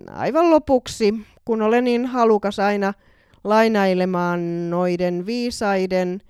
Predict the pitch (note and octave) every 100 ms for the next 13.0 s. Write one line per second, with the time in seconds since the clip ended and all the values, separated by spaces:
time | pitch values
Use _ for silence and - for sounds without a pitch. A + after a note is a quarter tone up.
0 | _ _ _ _ _ _ _ _ _ _
1 | _ _ _ A#3+ B3 A#3+ A3 G#3+ _ A3+
2 | F#3 F#3 F#3 C#3+ - F3 - G#3 G#3 G3
3 | G3 F#3+ G3 F#3+ G3 G3+ G#3 G3+ F#3+ F#3
4 | F#3+ F#3 G3+ F3 F3+ - E3 F3+ F#3 -
5 | - - C4 C4 A#3+ G#3+ F#3+ F3+ - -
6 | _ F#3+ F#3+ F#3+ _ _ _ _ - A#3
7 | G#3 A3+ C4 B3+ B3+ - _ _ - A3
8 | A3 G#3+ G3 G3+ G#3 - G3 G3 F#3 F#3
9 | F3+ E3 F3 F3 F3+ E3+ F3 E3+ F#3 D#3
10 | F3 _ _ _ _ _ - - A3 G#3+
11 | D#4 - B3 A3 G#3 - F3 F3 F3 E3+
12 | E3+ F#3 F3 E3+ D#3 D#3 - D3+ D3+ -